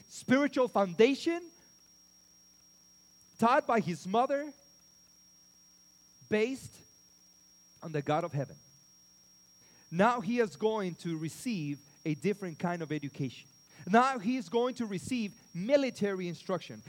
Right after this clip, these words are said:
Now he's going to receive administration instruction. Remember, he is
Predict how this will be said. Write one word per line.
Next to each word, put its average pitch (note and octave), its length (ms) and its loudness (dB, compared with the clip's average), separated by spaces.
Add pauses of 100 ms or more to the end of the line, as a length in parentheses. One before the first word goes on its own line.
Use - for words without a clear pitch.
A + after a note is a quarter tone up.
(120)
Now B3 260 4
he's A#3+ 220 -6
going B3+ 220 0
to B3 100 -6
receive A#3 400 -4
administration C4 960 -2
instruction. G3+ 500 -6
Remember, G#3 380 0
he A#3 180 -2
is B3+ 340 2